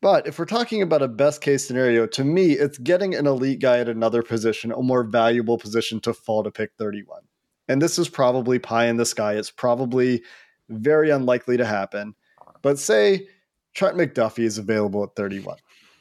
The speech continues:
Trent McDuffie falls because teams are worried about his size, his arm length,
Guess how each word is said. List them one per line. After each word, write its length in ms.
Trent 240
McDuffie 540
falls 480
because 400
teams 460
are 80
worried 380
about 260
his 320
size, 400
his 320
arm 340
length, 300